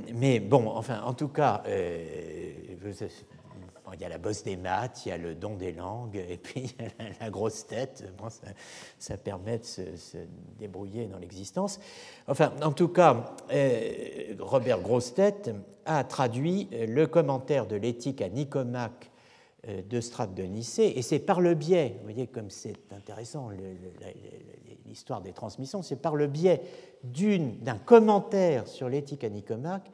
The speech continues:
un des derniers textes d'Aristote arrivé en latin, hein, C'est par le biais d'un commentaire sur l'éthique à Nicomaque qu'on affronte des questions d'ontologie d'une complexité effroyable, n'est-ce pas ? Euh,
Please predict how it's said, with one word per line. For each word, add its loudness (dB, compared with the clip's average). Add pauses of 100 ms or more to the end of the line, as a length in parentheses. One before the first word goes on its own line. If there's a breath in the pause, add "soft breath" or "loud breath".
(260 loud breath)
un -4
des -2
derniers 0
textes -4
d'Aristote -6
arrivé -8
en -8
latin, -8 (400 loud breath)
hein, -10 (640 loud breath)
C'est 0
par 0
le 2
biais 4
d'un 0
commentaire 4
sur -2
l'éthique -4
à 0
Nicomaque -4
qu'on 0
affronte 4
des -2
questions -2
d'ontologie 2
d'une -4
complexité -4
effroyable, -4 (160)
n'est-ce -18
pas ? -10 (680 loud breath)
Euh, -4